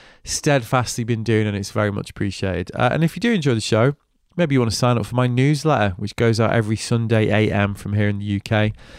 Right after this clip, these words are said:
Five things that I think are worth sharing each week, which many thousands of people are currently enjoying. Um, and, you know, a few people unsubscribing, but that's, as I've said before, a masochistic highlight of the week, seeing who's unsubscribed, especially when it's a mate.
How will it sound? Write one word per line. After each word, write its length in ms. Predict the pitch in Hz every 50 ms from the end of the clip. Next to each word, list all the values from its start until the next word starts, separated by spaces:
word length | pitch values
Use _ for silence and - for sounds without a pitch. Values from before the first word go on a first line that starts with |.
| - - _
Five 320 | - - 123 123 123 117
things 300 | - - 120 117 110 -
that 80 | - 98
I 40 | 104
think 280 | - 113 107 - -
are 20 | 107
worth 160 | 104 101 -
sharing 280 | - 110 107 104 101
each 200 | 104 110 123 -
week, 280 | 117 123 123 120 - - - - - - -
which 180 | - 139 127 135
many 260 | 143 143 147 143 139
thousands 600 | - - - 131 131 131 127 117 117 123 117 117
of 100 | 107 -
people 320 | - 120 110 - - 113
are 40 | 104
currently 340 | - - 110 107 95 98 98
enjoying. 440 | 98 95 - 98 92 90 87 87 - _ _ _ _ _ _ _ _ _ _ _ -
Um, 400 | 113 110 110 117 113 110 110 - -
and, 260 | - 131 135 131 123 110
you 60 | 160
know, 120 | 156 123 120
a 40 |
few 220 | 120 - - 156 143
people 320 | - 139 127 117 - 117
unsubscribing, 680 | 107 - - 104 - - - 117 113 113 107 117 110
but 120 | 104 107 104
that's, 320 | 104 - - - - - _ _ _ - - - -
as 140 | 101 101 98
I've 100 | 98 -
said 180 | - - 90 98
before, 460 | - 92 - - 101 98 98 95 - _ - - - - - - - - _ _ -
a 80 | - 117
masochistic 960 | 123 127 139 139 123 - - 131 117 - - 127 107 - - - 113 - -
highlight 420 | - - 113 113 113 110 110 101 95
of 120 | 101 -
the 100 | - 101
week, 380 | 95 104 101 95 95 - - -
seeing 280 | - - 107 104 101 98
who's 240 | 101 104 101 92
unsubscribed, 680 | 101 98 95 - - 87 - - - 101 95 95 90 -
especially 380 | 98 - - 107 95 - - 98
when 80 | 98
it's 140 | 87 - -
a 60 | 101
mate. 340 | 101 101 98 95 92 -